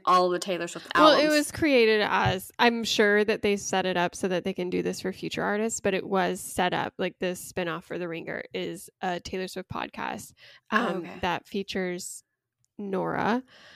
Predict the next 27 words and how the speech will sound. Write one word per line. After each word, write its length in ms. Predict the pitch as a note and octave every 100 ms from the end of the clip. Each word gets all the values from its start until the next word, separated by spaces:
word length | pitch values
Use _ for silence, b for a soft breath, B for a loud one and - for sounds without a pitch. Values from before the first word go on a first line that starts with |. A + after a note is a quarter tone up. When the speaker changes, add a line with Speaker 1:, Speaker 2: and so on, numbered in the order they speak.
| B -
Speaker 2:
who 260 | A3+ F#3+
is 180 | F#3 G3
a 80 | F3
writer 540 | E3+ E3+ E3+ E3 E3 - _ G3
and 360 | F3 - - - _ _ _ _ _
I 80 | G3
think 220 | F#3+ F3+
does, 180 | - F3
like, 200 | D3+ -
a 40 | -
football 380 | - A3 F#3
podcast 480 | - D#3 - G#3+ A3
for 80 | -
The 80 | -
Ringer, 440 | B1 A#1+ - A#3+ -
but 120 | -
is 100 | -
also 300 | - G3 -
a 20 |
Swiftie, 540 | - - - - - - B B B
and 180 | G#3 F#3
connected 400 | G#3 F#3 F3+ F3+
her 200 | F#3+ F3
with 180 | E3+ F3 -
Nathan, 720 | G3 F#3 G3 G3 G3 F3+ E3+ F#3
who 300 | G3+ F#3 F3
was 560 | F3+ - - F3+ -